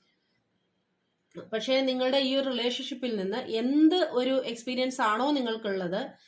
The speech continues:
അതിനെ നിങ്ങൾ നല്ലതായിട്ട് മാത്രം എടുക്കുക. അതിനെ വിഷമമായിട്ടോ സങ്കടമായിട്ടോ ഒന്നും കരുതേണ്ട കാര്യമില്ല. ആ, പക്ഷേ നിങ്ങൾ തീർച്ചയായിട്ടും ഈ ഒരു ബന്ധത്തിൽ സീരിയസ് ആയിട്ടുള്ള ഒരു പ്രതിബദ്ധതയിലേക്ക് വരേണ്ട ഒരു സാഹചര്യം നിങ്ങൾക്കുണ്ട് എന്നാണ് കാണിക്കുക.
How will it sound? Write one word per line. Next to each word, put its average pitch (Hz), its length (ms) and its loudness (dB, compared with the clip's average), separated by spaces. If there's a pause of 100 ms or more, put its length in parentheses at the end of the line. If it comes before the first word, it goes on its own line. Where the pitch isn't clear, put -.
(200)
അതിനെ 262 300 0
നിങ്ങൾ 254 480 -2
നല്ലതായിട്ട് 233 580 -2
മാത്രം 220 360 -4
എടുക്കുക. 180 560 -4 (540)
അതിനെ 220 340 -4
വിഷമമായിട്ടോ 214 760 -4
സങ്കടമായിട്ടോ 214 640 -4
ഒന്നും 226 300 -2
കരുതേണ്ട 226 380 -2
കാര്യമില്ല. 208 760 -4 (420)
ആ, 185 60 -6 (1400)
പക്ഷേ 311 360 -4
നിങ്ങൾ 262 260 0
തീർച്ചയായിട്ടും 247 840 -2
ഈ 226 60 -2
ഒരു 226 120 -2
ബന്ധത്തിൽ 214 420 -4
സീരിയസ് 220 480 -6
ആയിട്ടുള്ള 240 440 -2
ഒരു 214 220 -4
പ്രതിബദ്ധതയിലേക്ക് 208 1120 -4
വരേണ്ട 202 440 -2
ഒരു 196 220 -2
സാഹചര്യം 202 560 -4
നിങ്ങൾക്കുണ്ട് 190 500 -6
എന്നാണ് 190 380 -4
കാണിക്കുക. 156 380 -10